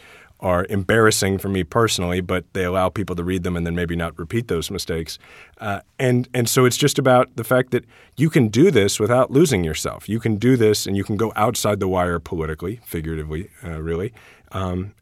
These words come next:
and, and, and have it work out. Just be a good person and at the same time be effective in politics.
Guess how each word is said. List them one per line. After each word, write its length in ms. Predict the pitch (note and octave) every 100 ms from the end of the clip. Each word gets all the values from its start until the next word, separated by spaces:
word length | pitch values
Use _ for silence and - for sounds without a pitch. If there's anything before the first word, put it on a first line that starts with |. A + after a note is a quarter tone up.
| -
and, 320 | G2+ G2 G#2+
and, 340 | G2+ G2+ G2 - _ _ -
and 120 | F#2+
have 140 | G#2
it 120 | A#2 G#2
work 220 | G#2+ A#2+
out. 280 | A#2 G2 -
Just 220 | G2 - _ -
be 140 | G2+
a 60 | G#2+
good 180 | A2 A2
person 320 | A2+ C3 F#2
and 80 | F2+
at 80 |
the 60 | -
same 200 | - G2
time 180 | G2+ G2+
be 100 | F#2+
effective 360 | F2+ F#2+ -
in 80 | F#2
politics. 500 | F2 G#2+ F#2+ - -